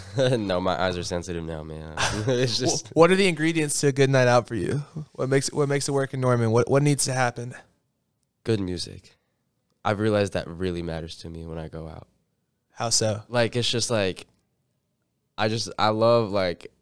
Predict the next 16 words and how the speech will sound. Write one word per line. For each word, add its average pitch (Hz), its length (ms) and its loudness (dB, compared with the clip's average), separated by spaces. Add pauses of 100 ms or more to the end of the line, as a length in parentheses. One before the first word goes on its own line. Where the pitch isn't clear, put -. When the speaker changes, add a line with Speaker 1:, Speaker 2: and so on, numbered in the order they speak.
(460)
Speaker 1:
going 101 320 2
out 92 320 0
and 87 80 -6
just, 85 140 -8
like, 85 120 -6
vibing. 80 360 -6
Like, 85 140 -6
obviously, 101 380 -2
I'll 90 60 -2
get 80 200 -8
drunk, 80 300 -10
you 82 60 -16
feel 85 160 -12
Speaker 2:
Mm-hmm. 85 200 -8
Speaker 1:
me? 85 40 -8
But, 82 260 -8